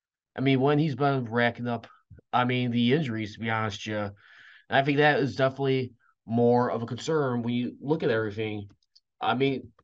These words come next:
Lamar Jackson is great, I mean, for what he's been able to perform with this offense, something that John Harbaugh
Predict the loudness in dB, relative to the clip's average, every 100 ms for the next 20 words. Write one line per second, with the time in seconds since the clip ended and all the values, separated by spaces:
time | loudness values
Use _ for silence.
0 | _ -6 -2 2 2 4 2 2 -2 -6
1 | -4 -8 -8 -8 0 2 2 -2 -8 -14
2 | -20 _ _ _ _ _ _ _ _ _
3 | _ -6 0 2 2 0 2 2 4 4
4 | 2 0 2 2 0 -6 -8 -2 0 2
5 | 0 -2 0 2 2 0 -4 -8 _ -20
6 | _ -2 2 2 4 2 2 2 2 2
7 | 2 2 4 2 2 0 -6